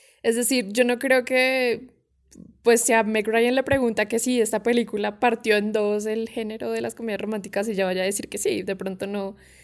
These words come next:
no, no lo considera así, o, o no es la perspectiva que ella tiene. También porque me imagino que de tanto actuar en comedias románticas se habrá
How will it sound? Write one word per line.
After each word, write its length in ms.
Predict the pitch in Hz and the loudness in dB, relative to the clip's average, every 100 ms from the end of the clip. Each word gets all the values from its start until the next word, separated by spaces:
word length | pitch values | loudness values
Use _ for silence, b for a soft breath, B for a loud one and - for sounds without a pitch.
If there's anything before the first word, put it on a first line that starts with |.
| - _ _ - | -20 _ _ -2
no, 360 | 226 226 208 | 2 4 2
no 180 | 226 240 | 4 6
lo 180 | 240 233 | 6 4
considera 500 | 247 247 269 233 190 | 4 2 4 4 2
así, 240 | - 233 | -2 -4
o, 60 | 190 | -2
o 300 | 190 196 202 | 0 2 2
no 80 | 208 | 0
es 80 | 202 | 0
la 200 | 208 - | 0 -2
perspectiva 640 | 220 214 233 226 208 185 | -4 -2 -4 -4 -6 -4
que 100 | 190 | -4
ella 120 | 190 190 | -6 0
tiene. 340 | 226 196 180 | 0 0 -6
También 380 | - 220 208 202 | -4 -2 -2 -2
porque 580 | 208 208 240 220 185 - | -4 -2 0 0 -2 -8
me 100 | 208 | -8
imagino 420 | 190 185 190 190 | -4 -4 -4 -6
que 360 | 190 208 196 190 | -4 -2 -2 -4
de 220 | 202 190 | -6 -6
tanto 280 | 190 196 190 | -4 -4 -4
actuar 300 | 196 - 202 | -6 -4 -4
en 60 | 190 | -4
comedias 260 | 208 196 | -6 -6
románticas 480 | 196 196 190 - 185 | -6 -8 -10 -10 -8
se 100 | - | -6
habrá 440 | 190 185 180 180 | -6 -6 -6 -8